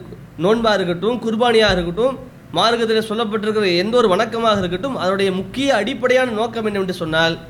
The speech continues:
நாம் இறையச்சத்தை பெற வேண்டும், அந்த இறையச்சத்தை வளர்த்து கொள்ள வேண்டும், அந்த இறையச்சத்தை தக்க வைத்துக் கொள்ள வேண்டும் என்பதுதான். இப்ப நோன்பு காலத்தை எடுத்துக்குங்க. நாம் நோன்பாளியா இருக்கிறோம், நம்ம அடுத்தவங்க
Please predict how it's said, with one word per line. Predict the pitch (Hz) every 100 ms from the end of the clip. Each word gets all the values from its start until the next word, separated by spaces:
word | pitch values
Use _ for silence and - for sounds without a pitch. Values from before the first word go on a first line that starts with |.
| - -
நாம் | 185 208
இறையச்சத்தை | 180 220 208 202 196
பெற | 165 180
வேண்டும், | 175 147 151 135 - - - - -
அந்த | 180 226
இறையச்சத்தை | 214 247 226 233 220
வளர்த்து | 196 233 233
கொள்ள | 226 208
வேண்டும், | 185 175 180 160 - - - -
அந்த | 180 214
இறையச்சத்தை | 202 247 254 233 240
தக்க | - 214 285
வைத்துக் | 262 240 220
கொள்ள | 214
வேண்டும் | 202 190 196
என்பதுதான். | 185 190 180 147 117 - - -
இப்ப | 160
நோன்பு | 165 208 233
காலத்தை | 214 202 202
எடுத்துக்குங்க. | 220 202 220 202 180 185 - - - - - -
நாம் | 214 202
நோன்பாளியா | 226 220 214 202
இருக்கிறோம், | 190 180 180 220 - - - - - -
நம்ம | 208 196
அடுத்தவங்க | 196 233 226